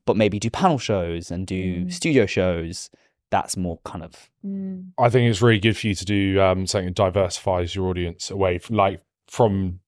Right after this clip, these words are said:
Speaker 3: being, like, the womanizer.
Speaker 2: Mm.
Speaker 3: Um,
Speaker 1: <laughs>
Speaker 3: it,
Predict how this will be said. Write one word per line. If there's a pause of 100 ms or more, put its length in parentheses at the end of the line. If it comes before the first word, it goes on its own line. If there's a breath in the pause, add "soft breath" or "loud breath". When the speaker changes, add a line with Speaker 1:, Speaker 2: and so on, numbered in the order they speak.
(120)
Speaker 3:
being,
like,
the
womanizer. (340 soft breath)
Speaker 2:
Mm.
Speaker 3:
Um, (360)
Speaker 1:
<laughs>
Speaker 3:
it,